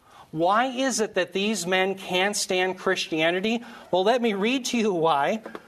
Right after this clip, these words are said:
I'm gonna read to you here from Isaiah two forty-two, or from Isaiah chapter two, verse four.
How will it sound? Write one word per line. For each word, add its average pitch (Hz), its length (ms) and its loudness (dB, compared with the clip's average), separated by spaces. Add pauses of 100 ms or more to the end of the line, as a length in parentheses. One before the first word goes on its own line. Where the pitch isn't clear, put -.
(360)
I'm 190 140 2
gonna 185 200 2
read 208 300 0
to 208 140 -4
you 175 120 0
here 147 440 0 (880)
from 160 340 2
Isaiah 147 840 0 (840)
two 190 280 -4
forty-two, 151 760 -4 (200)
or 139 120 2
from 143 280 -4 (280)
Isaiah 160 360 0
chapter 156 280 -2
two, 147 220 -2
verse 131 220 -2
four. 127 320 -4